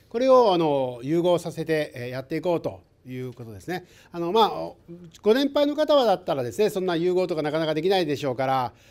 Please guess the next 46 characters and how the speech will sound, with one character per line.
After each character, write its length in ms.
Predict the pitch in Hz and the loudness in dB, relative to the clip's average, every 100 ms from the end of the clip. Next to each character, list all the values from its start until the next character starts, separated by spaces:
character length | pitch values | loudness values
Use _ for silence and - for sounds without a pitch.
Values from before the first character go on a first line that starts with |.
| - | -8
ま 80 | 175 | -6
あ、 20 | |
図 100 | 170 | -4
書 100 | 151 | -2
館 140 | 160 | -2
情 140 | 156 165 | 0 0
報 180 | 165 151 | 0 -2
学 140 | 139 | -2
な 140 | 208 | 0
ら 60 | 247 | 0
図 100 | 156 | 0
書 100 | 156 | -4
館 120 | 156 147 | -4 -2
情 140 | 156 | -2
報 100 | 156 | -2
学 220 | 143 127 | -2 -4
に、 140 | 123 127 _ _ - - - | -8 -12 _ _ -20 -18 -10
に 100 | 151 | -4
特 160 | 185 | -4
化 120 | 170 | -4
す 80 | 143 | -6
る 60 | 143 | -6
形 300 | 139 139 151 | -8 -8 -8
に 460 | 147 147 135 131 | -10 -8 -8 -6
な 120 | 143 165 | -4 -4
る 60 | |
と 80 | 139 | -4
思 160 | 135 143 | -4 -4
う 40 | |
ん 60 | 135 | -6
で 80 | |
す 80 | 120 | -8
け 100 | 139 | -8
れ 60 | 123 | -8
ど 60 | |
も、 220 | 131 151 - - | -4 -6 -6 -10
ま 100 | 175 | -4
あ、 20 | |
若 260 | 165 185 220 | -2 2 2
い 60 | |
方 180 | 185 170 | 2 -2
に 100 | 160 | -2
は 120 | 139 | -4
で 100 | 104 | -6
す 60 | 104 | -6
ね、 180 | 208 | -6